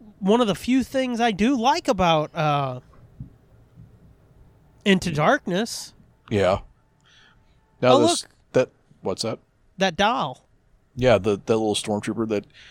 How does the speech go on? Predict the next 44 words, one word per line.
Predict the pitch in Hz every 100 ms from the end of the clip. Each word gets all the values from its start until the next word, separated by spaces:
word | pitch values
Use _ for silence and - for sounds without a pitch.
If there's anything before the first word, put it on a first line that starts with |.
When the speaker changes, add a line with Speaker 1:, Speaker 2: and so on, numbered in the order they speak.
| -
Speaker 2:
in | 123
this | 113 -
visual | 110 107 92
dictionary, | 98 - 101 87
there's | 85 82
a |
two-page | 65 - 127 120 95 -
spread | - 95 95 64 57 _ - _ -
of | 87 80
Jin's | - 90 85 78
toys. | - 80 80 95 110 - _ _ _ _ _
Speaker 1:
Oh, | 185
really? | 156 151 208 165
Speaker 2:
There's | 117 104
a | 87
shit | - - 113 -
ton | - 92 80 80
that | 78 -
you | 95
don't | 92 90
get | 85
to | -
see. | - 82 90 117 - _ _ _ _ _
Speaker 1:
Wow. | 131 120 117 123
Speaker 2:
'Cause | 90
they're, | 95 87 87 -
they're, | 85 82
like, | 82 90
in |
the | 78
background | - 85 85 85 82 78
of |
the | 76 73
sets | - 78 78 -
or | 95
whatever. | 98 120 131 - -
Speaker 1:
Mm-hmm. | 185 156 156 160 - _
Speaker 2:
But | -
there's, | 127 -
like, | 101 90
hand-carved, | - - 104 107 - - 95 92 87
like, | 87 78 -
Star | - 78 80
Destroyer, | 85 - 92 87 92 90